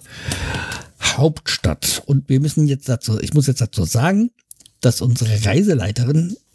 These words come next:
Litauin, Litauerin war, die irgendwie auch sehr gut Deutsch konnte. Und wir wussten schon klar, sie hat das schon alles so gesagt und sie hat nur über Estland gesagt, „Naja, das ist so eine Vogelsprache“, also das heißt so, sie versteht kein Wort.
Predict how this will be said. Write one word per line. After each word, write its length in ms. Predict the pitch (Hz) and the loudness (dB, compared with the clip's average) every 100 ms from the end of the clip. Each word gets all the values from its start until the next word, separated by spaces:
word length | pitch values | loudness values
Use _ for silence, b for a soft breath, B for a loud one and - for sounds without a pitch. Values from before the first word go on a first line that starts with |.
| _ - | _ -2
Litauin, 680 | 127 127 - 117 90 87 - - | 2 2 2 0 0 -6 -10 0
Litauerin 520 | 139 135 95 87 87 | 2 2 0 -2 -6
war, 180 | 87 - - - - _ _ _ _ - | -6 -8 -14 -20 -20 _ _ _ _ 0
die 220 | 123 131 | 0 2
irgendwie 360 | 135 135 135 131 | 2 2 2 -4
auch 100 | 117 _ _ _ | -6 _ _ _
sehr 300 | 131 110 165 | 0 4 2
gut 180 | 170 196 | 2 0
Deutsch 180 | 120 - | -2 0
konnte. 280 | 127 120 131 _ B B B B B B B B _ - | 0 0 -2 _ B B B B B B B B _ -2
Und 240 | 160 151 | 0 2
wir 240 | 147 147 | 2 2
wussten 300 | 151 151 151 | 0 -2 0
schon 160 | 147 147 | 0 2
klar, 220 | 120 156 | 2 2
sie 80 | 147 | 2
hat 140 | 120 120 | 2 0
das 80 | |
schon 160 | - 127 | 0 2
alles 220 | - 95 | 2 0
so 80 | 110 | 0
gesagt 300 | 117 190 - | 2 2 2
und 120 | 147 | 0
sie 80 | 156 | 2
hat 140 | 151 | 2
nur 240 | 160 160 151 | 0 0 2
über 460 | 151 143 139 135 B B B B - _ _ | 0 2 0 -2 B B B B -20 _ _
Estland 360 | 170 156 160 143 | 0 2 2 2
gesagt, 360 | 131 127 113 120 | 2 2 0 0
„Naja, 160 | 139 | 0
das 160 | 143 127 | 0 -4
ist 120 | - | 0
so 80 | 127 | 0
eine 100 | 113 | 2
Vogelsprache“, 600 | 185 196 - 139 135 127 | 0 0 0 2 0 0
also 260 | 123 120 | 0 2
das 100 | 120 | 2
heißt 200 | 117 135 | 2 2
so, 260 | - 120 127 B B B B | 2 0 -2 B B B B
sie 180 | - - | -6 0
versteht 300 | 123 - 123 | 2 2 2
kein 120 | 113 | 2
Wort. 220 | 104 196 | 2 0